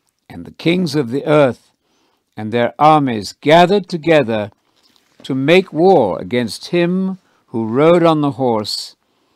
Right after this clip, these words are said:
and against his army. And the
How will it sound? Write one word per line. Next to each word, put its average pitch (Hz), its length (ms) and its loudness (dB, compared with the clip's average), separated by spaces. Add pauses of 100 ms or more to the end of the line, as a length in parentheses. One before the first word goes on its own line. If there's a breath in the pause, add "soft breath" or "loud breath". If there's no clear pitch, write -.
(560)
and 151 240 2
against 117 600 -6
his 113 220 -8
army. 95 540 -6 (680)
And 90 200 -14
the - 120 -16